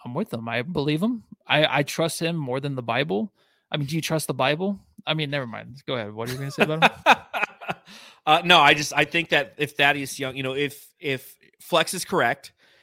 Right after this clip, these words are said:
Speaker 2: and Thaddeus is a part of this team, of course we're gonna get behind that 'cause that's what we do. We're Suns fans. We're, but as of right now, I'd prefer to not have him as a member of this team 'cause I just think that, you know, we ha-,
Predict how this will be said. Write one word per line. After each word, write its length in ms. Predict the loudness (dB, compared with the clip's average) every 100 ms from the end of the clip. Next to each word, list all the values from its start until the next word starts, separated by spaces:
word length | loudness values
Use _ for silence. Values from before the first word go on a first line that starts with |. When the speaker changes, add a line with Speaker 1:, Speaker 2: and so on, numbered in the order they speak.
| _
Speaker 2:
and 180 | -4 -4
Thaddeus 460 | 2 4 4 0 -8
is 100 | -10
a 60 |
part 220 | -4 -4
of 20 | -4
this 100 | -6
team, 160 | -8
of 80 | -4
course 240 | -2 0
we're 80 | 0
gonna 120 | -4 -4
get 180 | -4
behind 320 | -4 -4 -4 -4
that 140 | -4
'cause 100 | -6
that's 200 | -8 -8
what 140 | -8 -8
we 80 | -6
do. 180 | -6
We're 120 | -6 -6
Suns 320 | -6 -6 -8
fans. 320 | -12 -14 -14
We're, 220 | -12 -12 _ _ _
but 140 | 4
as 180 | 6 4
of 100 | 2
right 160 | 0 2
now, 400 | 4 4 4 2
I'd 300 | 2 2 0
prefer 420 | -12 -8 -4 -4 -6
to 100 | -10
not 260 | -6 -4 -2
have 240 | -2 -2
him 140 | -6
as 100 | -10
a 60 | -10
member 180 | -10 -10
of 60 |
this 140 | -12 -12
team 220 | -12 -10
'cause 220 | -8 -4
I 80 | -4
just 180 | -6 -6
think 220 | -6 -2
that, 280 | 0 0 -2 _ _ _ -4
you 120 | -2
know, 200 | 0 0
we 320 | -2 0 0
ha-, 100 | 0